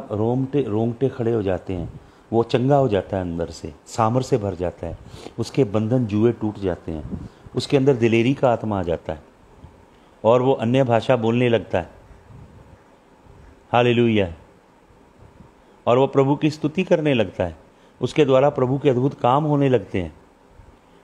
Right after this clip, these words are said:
प्रभु की सामर्थ उसके ऊपर साया करती है और आग आती है, लोगों को दिखाई देती है और वो अन्य अन्य भाषाएं बोलता है, कुव्वत से भर जाता है।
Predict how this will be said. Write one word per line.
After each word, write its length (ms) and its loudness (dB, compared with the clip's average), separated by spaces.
प्रभु 200 2
की 140 0
सामर्थ 440 2
उसके 220 0
ऊपर 180 0
साया 320 2
करती 380 -2
है 120 -8
और 640 4
आग 320 4
आती 320 4
है, 60 6
लोगों 260 4
को 120 -2
दिखाई 360 2
देती 360 -2
है 160 -8
और 80 2
वो 120 4
अन्य 180 2
अन्य 160 2
भाषाएं 440 0
बोलता 320 2
है, 100 2
कुव्वत 400 2
से 120 2
भर 160 0
जाता 320 -2
है। 180 -12